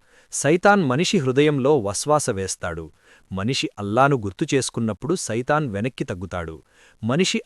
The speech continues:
అల్లాను మరిచిపోయినప్పుడు సైతాన్ మళ్లీ దగ్గరకు వస్తాడు." ఈ హదీస్ మనకు చెబుతోంది, ఆలోచనల ఆ శబ్దానికి అతిపెద్ద చికిత్స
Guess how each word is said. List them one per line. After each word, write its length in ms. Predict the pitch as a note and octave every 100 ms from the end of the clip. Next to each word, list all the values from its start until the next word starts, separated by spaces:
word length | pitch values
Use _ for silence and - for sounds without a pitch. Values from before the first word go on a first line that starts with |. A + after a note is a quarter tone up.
| A2
అల్లాను 400 | A#2 C#3+ D#3 C#3
మరిచిపోయినప్పుడు 1000 | G2 A#2+ F#3+ F3 D#3 C3+ - F#2+ G2 - _ -
సైతాన్ 480 | A#2+ C#3 D#3+ E3
మళ్లీ 340 | A#2+ F#2+ A#2+ C#3+
దగ్గరకు 420 | G2+ F#2 A2+ G2
వస్తాడు." 460 | F2+ - F2 D#2+ - _ _ _ -
ఈ 120 | F3
హదీస్ 400 | E3 D3 G#3+ -
మనకు 200 | F3 C#3+
చెబుతోంది, 600 | B2 G#2 G2 F#2 E2+ D#2+ - _ _ _ -
ఆలోచనల 680 | F#2 A#2+ C#3+ - C#3+ C3+ B2 -
ఆ 120 | G#2
శబ్దానికి 680 | G#2 G#2 F#2 A2+ B2+ C#3 F3+ -
అతిపెద్ద 440 | F2+ A#2 D3+ D3
చికిత్స 460 | E3+ C#3+ C3 G#2+ -